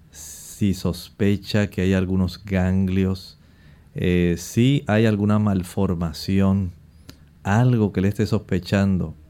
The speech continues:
si queda cerca de la glándula tiroides, entonces básicamente se expone.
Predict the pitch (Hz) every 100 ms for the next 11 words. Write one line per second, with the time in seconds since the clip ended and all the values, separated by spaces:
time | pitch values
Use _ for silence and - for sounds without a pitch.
0 | - - - - - - - 98 - 120
1 | 131 151 147 139 - - 117 123 127 127
2 | 120 107 104 101 98 92 92 98 107 104
3 | 107 113 104 95 92 107 110 - - -
4 | - - - - 98 92 101 104 - 113
5 | 113 107 - - - - 92 101 123 110
6 | 110 104 104 113 98 - 98 85 90 -
7 | - - 104 104 87 80